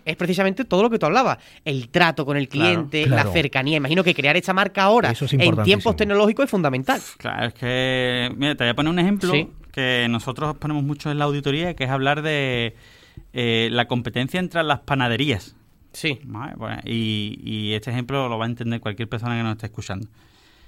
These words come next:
Speaker 2: Tú vives en un piso, en cualquier calle de Algeciras, La Línea, San Roque, da igual, y, eh, normalmente siempre tienes una panadería cerca. Vamos a poner cinco minutos.
Speaker 1: Vale.
Speaker 2: ¿Vale?
Speaker 3: Ujú.
Speaker 2: Pero, eh, bueno, pues hay alguien que monta otra panadería a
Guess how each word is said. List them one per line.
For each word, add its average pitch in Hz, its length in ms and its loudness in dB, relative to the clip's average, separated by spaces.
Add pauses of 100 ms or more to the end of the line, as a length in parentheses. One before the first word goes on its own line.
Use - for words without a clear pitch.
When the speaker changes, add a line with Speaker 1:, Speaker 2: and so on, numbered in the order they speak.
(260)
Speaker 2:
Tú 120 120 -4
vives 120 240 2
en 123 80 0
un 117 100 0
piso, 196 400 -4
en 165 120 -6
cualquier 120 340 -8
calle 120 260 -6
de 110 400 -4
Algeciras, 104 440 -6
La 107 80 -4
Línea, 120 500 -6
San 98 180 -8
Roque, 117 240 -6
da 104 80 -8
igual, 120 220 -8 (560)
y, 147 440 0
eh, 113 340 0
normalmente 113 600 0
siempre 131 320 -4
tienes 120 240 -2
una 113 200 0
panadería 110 580 -2
cerca. 110 440 -6 (320)
Vamos 113 220 -2
a 120 60 -4
poner 117 300 0
cinco 123 320 -2
minutos. 113 460 -2 (280)
Speaker 1:
Vale. 98 320 -20
Speaker 2:
¿Vale? 117 220 -4 (220)
Speaker 3:
Ujú. 98 300 -2 (420)
Speaker 2:
Pero, 165 480 4
eh, 120 280 4
bueno, 117 260 0
pues 107 340 0
hay 107 160 2
alguien 139 300 2
que 185 180 2
monta 120 400 4
otra 151 220 4
panadería 160 580 2
a 139 280 2